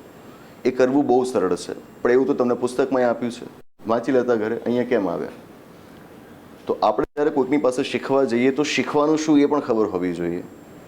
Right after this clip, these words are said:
આપણા ફિલ્ડની અંદર કોચિંગનો મતલબ એ થાય કે તમારી અંદર આર્ગ્યુમેન્ટેટિવ પાવર આવે.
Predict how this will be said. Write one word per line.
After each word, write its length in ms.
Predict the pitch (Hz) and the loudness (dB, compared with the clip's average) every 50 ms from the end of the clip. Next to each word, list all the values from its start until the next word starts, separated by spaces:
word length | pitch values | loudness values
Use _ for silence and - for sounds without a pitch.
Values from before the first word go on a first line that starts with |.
| - - - - - - - - - - - - - - - - - - - - - | -20 -20 -20 -20 -20 -20 -20 -20 -20 -20 -20 -20 -20 -20 -20 -20 -20 -20 -8 -2 0
આપણા 260 | 107 113 - 147 151 | 0 2 2 0 0
ફિલ્ડની 380 | 151 151 143 135 135 139 135 | 0 2 2 2 4 4 4
અંદર 260 | 131 131 127 135 135 127 | 4 4 4 2 2 2
કોચિંગનો 500 | 127 123 123 110 110 - 131 131 131 120 | 0 0 0 0 0 0 0 2 2 2
મતલબ 340 | 110 107 110 113 110 104 | 0 0 0 0 0 2
એ 80 | 107 104 | 2 0
થાય 240 | 101 110 117 120 120 | 0 0 0 0 0
કે 100 | 123 139 | 0 0
તમારી 300 | 127 - 101 107 113 117 | 0 0 0 2 2 2
અંદર 260 | 113 113 127 127 - | 2 2 2 2 2
આર્ગ્યુમેન્ટેટિવ 720 | - 92 - 104 110 113 113 107 107 107 110 104 110 104 - | 2 0 2 2 2 2 2 2 0 0 0 0 0 -2 0
પાવર 280 | - 92 87 90 90 | 0 0 0 0 0
આવે. 200 | 87 87 82 90 | -2 -2 -4 -6